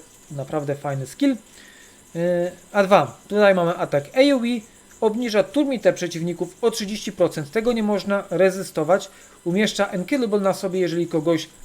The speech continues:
zabije, co dzieje się prawie zawsze, bo on naprawdę ba-, piekielnie mocno uderza. No i jego A trzy. Świetny skill. Uderza tylko jednego przeciwnika,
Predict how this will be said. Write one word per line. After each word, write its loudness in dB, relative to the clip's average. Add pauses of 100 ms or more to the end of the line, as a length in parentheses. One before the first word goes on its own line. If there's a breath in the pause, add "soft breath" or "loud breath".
zabije, 2 (320 loud breath)
co 2
dzieje 0
się -6
prawie -2
zawsze, 0
bo -4
on -4
naprawdę -2 (600 loud breath)
ba-, 0 (120)
piekielnie 0
mocno -4
uderza. 2 (420 loud breath)
No 2
i -2
jego 2 (260)
A 0
trzy. -4 (360)
Świetny -2 (560)
skill. 0 (520 loud breath)
Uderza 4
tylko 2
jednego 4
przeciwnika, -4